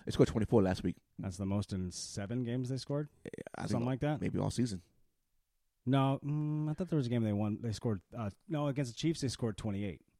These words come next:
Speaker 1: Yeah, did they?
Speaker 2: Yeah.
Speaker 1: Oh,
Speaker 2: 'Cause
Speaker 1: okay.
Speaker 2: remember, they were coming back. It was thirty-four twenty-eight, I think was the final score.
Speaker 1: Oh, okay.
Speaker 2: And Chiefs were up four,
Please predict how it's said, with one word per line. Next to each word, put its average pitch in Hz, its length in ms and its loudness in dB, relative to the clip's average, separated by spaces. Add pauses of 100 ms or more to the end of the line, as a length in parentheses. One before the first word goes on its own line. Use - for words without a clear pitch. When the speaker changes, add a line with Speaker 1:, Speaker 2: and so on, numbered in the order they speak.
Speaker 1:
Yeah, 202 220 6 (320)
did 196 120 6
they? 147 140 6 (180)
Speaker 2:
Yeah. 104 180 -2 (380)
Speaker 1:
Oh, 107 100 2
Speaker 2:
'Cause 92 40 2
Speaker 1:
okay. 110 120 0
Speaker 2:
remember, 143 200 4
they 131 60 4
were 127 80 4
coming 123 220 2
back. 127 200 0 (320)
It 127 60 2
was 120 100 6
thirty-four 135 460 2
twenty-eight, 127 400 0
I 101 40 0
think 101 140 -2
was 101 80 -2
the 95 60 -4
final 98 200 -4
score. 101 240 -4
Speaker 1:
Oh, 82 240 -2
okay. - 160 -10
Speaker 2:
And 113 160 0
Chiefs 127 260 0
were 120 80 2
up 107 100 -2
four, 117 300 -2